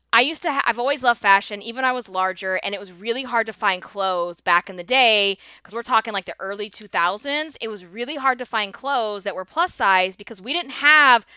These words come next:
the onli-, online shopping was, like, just barely, it wasn't even a thing yet.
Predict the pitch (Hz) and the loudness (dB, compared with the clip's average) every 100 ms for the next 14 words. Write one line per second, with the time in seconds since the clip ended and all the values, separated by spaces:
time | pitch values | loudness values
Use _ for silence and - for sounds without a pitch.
0 | - - _ - - 233 226 220 _ 247 | -20 -20 _ -6 2 4 4 0 _ 0
1 | 330 370 320 285 269 285 233 208 208 202 | 2 0 -2 4 4 4 -6 -2 -2 -2
2 | 175 - - 247 180 _ 202 214 220 240 | _ -6 -2 -2 -4 _ -2 -2 -2 -8
3 | 226 247 311 285 214 190 170 - 175 190 | -12 -8 -6 -4 -6 -8 -14 -8 -6 -6
4 | 170 160 - | -10 -10 -10